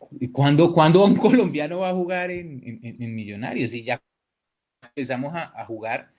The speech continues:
eh, parecía, eh, uy, casi imposible, y ahí fue que salió la camada del Gato, Bonner y Raúl, eh, eh, y bueno, y lo que decía el Gato con Prince.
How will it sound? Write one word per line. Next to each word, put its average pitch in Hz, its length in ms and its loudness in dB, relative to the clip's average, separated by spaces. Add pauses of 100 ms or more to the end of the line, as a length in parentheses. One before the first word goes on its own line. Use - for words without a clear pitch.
(120)
eh, 120 180 -4
parecía, 120 800 -4
eh, 101 240 -16
uy, 139 440 -2 (120)
casi - 220 -8
imposible, 135 480 -2
y 95 260 -8
ahí 95 120 -10
fue 123 140 -8
que 123 100 -8
salió 110 260 -6
la 110 140 -8
camada 107 240 -8
del 110 100 -6
Gato, 113 320 -4
Bonner 110 400 -4
y 95 180 -10 (180)
Raúl, 117 480 4
eh, 104 140 -4
eh, 104 220 -8
y 120 80 0
bueno, 117 180 -4
y 101 40 -6
lo 104 120 -6
que 104 120 -8
decía 107 320 -4
el 110 60 -4
Gato 117 280 -2
con 95 200 -8
Prince. 123 400 0